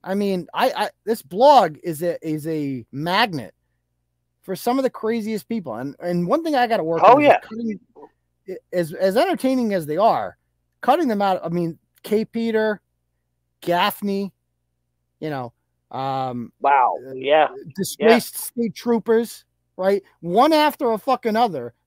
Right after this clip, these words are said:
Speaker 1: They're all fucking lunatics. All, every single one of these fucking assholes is a lunatic. And I, I just, I'm like, I gotta stop dealing with lunatics, period. It's a problem, I
Speaker 2: Yeah,
Speaker 1: have.
Speaker 2: yeah, yeah.
Speaker 1: Yeah.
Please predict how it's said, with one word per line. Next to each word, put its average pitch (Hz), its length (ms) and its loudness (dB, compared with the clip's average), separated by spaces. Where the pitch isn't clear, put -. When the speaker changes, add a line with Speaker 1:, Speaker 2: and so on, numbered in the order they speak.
Speaker 1:
They're 208 180 2
all 240 240 6
fucking 202 560 -4
lunatics. 185 640 -6
All, 196 220 -2
every 226 200 -4
single 247 280 -4
one 220 160 -2
of 190 60 -6
these 143 140 -8
fucking 131 260 -10
assholes 120 440 -10
is 185 180 0
a 185 40 2
lunatic. 185 600 -2
And 156 300 -6
I, 196 300 0
I 180 160 0
just, 175 220 -8
I'm 165 80 -8
like, 151 140 -6
I 175 120 -2
gotta 233 180 0
stop 202 320 -4
dealing 170 340 -4
with 131 100 -10
lunatics, 123 540 -12
period. 98 340 -16
It's 131 140 -10
a 156 40 -4
problem, 127 360 -6
I - 60 -8
Speaker 2:
Yeah, 214 160 6
Speaker 1:
have. 165 80 -4
Speaker 2:
yeah, 208 180 8
yeah. 208 180 6
Speaker 1:
Yeah. 110 120 -6